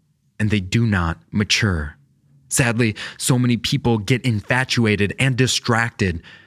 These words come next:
by life's worries that they don't make time to hear God's word. First John two tells us, "Do not love the world or anything in the world. If anyone loves the world, love for the Father is not in them." It may not be worries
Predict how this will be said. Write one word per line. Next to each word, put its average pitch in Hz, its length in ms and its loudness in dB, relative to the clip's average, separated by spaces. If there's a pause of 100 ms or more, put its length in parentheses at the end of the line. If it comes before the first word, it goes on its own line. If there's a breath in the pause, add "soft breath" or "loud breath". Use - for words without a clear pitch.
(360 loud breath)
by 113 140 0
life's 113 360 0
worries 110 520 0
that 113 160 0
they 117 80 2
don't 120 320 0
make 139 180 -2
time 110 320 0
to 101 80 -2
hear 95 240 0
God's 90 320 0
word. 92 360 0 (240)
First 139 220 0
John 98 300 2
two 101 400 0 (380 soft breath)
tells 98 260 0
us, 95 220 -2 (320 loud breath)
"Do 120 140 2
not 117 260 2
love 120 220 2
the 120 80 2
world 101 520 0
or 117 180 2
anything 131 380 2
in 139 140 4
the 127 60 2
world. 87 440 -2 (220 loud breath)
If 135 120 0
anyone 151 380 2 (180 loud breath)
loves 123 520 0
the 123 120 2
world, 104 640 2 (720)
love 110 460 2 (140 loud breath)
for 110 160 -2
the 95 80 -2
Father 95 580 0 (180 loud breath)
is 98 160 -8
not 92 240 2
in 113 140 2
them." 82 320 -2 (500)
It 127 100 2
may 139 140 2
not 123 260 0
be 123 140 2
worries 104 640 0